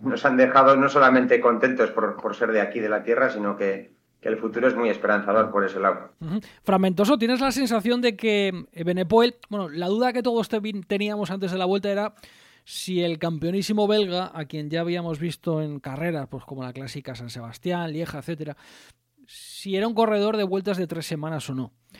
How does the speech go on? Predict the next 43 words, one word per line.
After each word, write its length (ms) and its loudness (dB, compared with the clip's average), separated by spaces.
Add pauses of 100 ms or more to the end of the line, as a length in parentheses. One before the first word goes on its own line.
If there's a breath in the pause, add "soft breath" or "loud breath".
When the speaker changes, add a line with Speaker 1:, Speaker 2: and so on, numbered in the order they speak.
(380 loud breath)
Speaker 2:
Yo 220 2
tengo 260 4
la 140 6
duda 280 0
de 120 -4
que 100 -6
realmente 460 -4
Benepoel 420 -2
sea 440 -2
un 100 -8
corredor 420 -4
de 60 0
vueltas 320 -2
de 100 -4
tres 180 -8
semanas, 500 -4 (280)
en 140 -4
tanto 240 -4
en 80 -4
cuanto 300 -2
también 320 -2
creo 340 -2
que 80 -8
el 160 -4
trazado 600 -2
de 100 -6
esta 160 -6
Vuelta 240 -6
Ciclista 380 -6
a 20 -4
España, 480 -4 (460 soft breath)
en 140 -4
la 100 -4
que 160 -2
no 160 0
había, 560 0
salvo 360 -8
quizás 360 -2
la 80 -4
etapa 280 -4
de 120 -2
Sierra 280 -6
Nevada, 360 -2